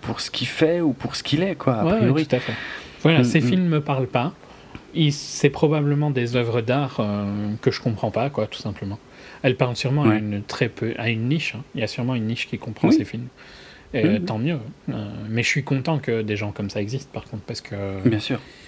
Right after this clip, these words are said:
Speaker 2: ils ouvrent, euh, ils ouvrent des univers aux gens, en fait. Pe-, et peut-être que, tu vois, sans des gens
Speaker 1: Ouais.
Speaker 2: comme ça, tu découvrirais pas ces univers-là.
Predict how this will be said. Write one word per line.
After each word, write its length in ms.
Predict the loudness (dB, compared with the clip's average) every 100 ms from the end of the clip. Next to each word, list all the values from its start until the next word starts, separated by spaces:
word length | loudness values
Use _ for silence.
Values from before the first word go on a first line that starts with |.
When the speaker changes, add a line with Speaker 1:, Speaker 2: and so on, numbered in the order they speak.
| -20 -6
Speaker 2:
ils 240 | -4 0 0
ouvrent, 340 | 0 0 0
euh, 340 | 0 0 -2 -4 -4 -4 -6 -8 -12 -20 -20 -20 -20 -20 -20 -20 -20 -20 -20 -20 -20 -20 -20 -20 -20 -20 -20 -20 -2
ils 220 | 0 2
ouvrent 240 | 2 0 0
des 240 | 0 0
univers 420 | -2 0 0 0 0
aux 100 | 0
gens, 160 | 0
en 120 | -4
fait. 260 | -6 -10 -10 -20 -20 -20 -18 -6
Pe-, 80 | -2
et 60 | 0
peut-être 440 | 2 2 0 0
que, 100 | -4
tu 120 | -2
vois, 140 | 0 0
sans 240 | 0 -2
des 100 | 0
gens 140 | 2 2
Speaker 1:
Ouais. 80 |
Speaker 2:
comme 120 | 2 2
ça, 140 | -2
tu 400 | -2 -4 -2 -4 -6
découvrirais 680 | -2 -2 -2 -4 -4 -2 -2
pas 160 | -2 -4
ces 260 | -4 -8
univers-là. 380 | -6 -6 -6 -6